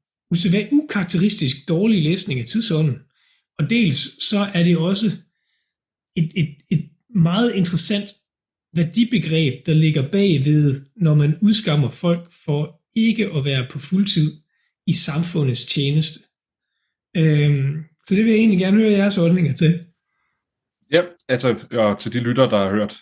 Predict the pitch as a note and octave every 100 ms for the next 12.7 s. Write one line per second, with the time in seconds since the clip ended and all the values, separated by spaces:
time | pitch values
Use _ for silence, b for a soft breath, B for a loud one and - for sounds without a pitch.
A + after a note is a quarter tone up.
0 | - G#2+ A2 E2 G#2+ G2 - G#2+ - C3
1 | B2+ A2 A#2 A2 G2+ F#2 _ - - -
2 | F#2 G#2+ A2+ _ _ b b - G2+ -
3 | A#2+ - - A2+ G#2+ A2 A#2+ A2+ G#2+ G2+
4 | A2 G#2+ A2+ G2+ - G#2 G2+ G2 G#2+ G2+
5 | A2 G2+ G2+ G2+ G2 G#2 G2 G2+ G2 G2
6 | G#2 B2 G2 G2 F#2+ - B B B A#2+
7 | A2 A2+ A2 B B B B B2 - E3
8 | D3 D3+ - C3+ B2+ C3 E3 - - -
9 | A#2 G#2+ C#3+ C#3 B2+ A2 G#2+ - _ -
10 | C#3 C3 - _ A#2+ A2+ G#2+ G2+ - -
11 | - B2 A#2+ G#2 F#2 F#2+ - B B -
12 | G#2 C3+ D3+ - A#2+ A2